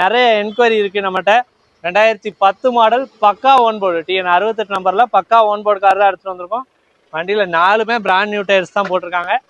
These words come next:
வண்டியோட பாடி அவுட்லைன் பாருங்க, எஃப் சிக்கு பெயிண்டிங் எல்லாமே பண்ணி தரமா எடுத்துட்டு வந்தாச்சு. இந்த வண்டி யார் எடுக்கிறீங்களோ உங்க பேருக்கே மாத்தி எஃப் சி எல்லாமே எடுத்தே கொடுத்துடலாம். வண்டியோட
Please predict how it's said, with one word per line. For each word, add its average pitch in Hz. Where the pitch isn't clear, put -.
வண்டியோட 175
பாடி 196
அவுட்லைன் 185
பாருங்க, 180
எஃப் 175
சிக்கு 190
பெயிண்டிங் 190
எல்லாமே 190
பண்ணி 185
தரமா 185
எடுத்துட்டு 165
வந்தாச்சு. 170
இந்த 170
வண்டி 196
யார் 214
எடுக்கிறீங்களோ 196
உங்க 196
பேருக்கே 208
மாத்தி 190
எஃப் 160
சி 214
எல்லாமே 185
எடுத்தே 190
கொடுத்துடலாம். 165
வண்டியோட 185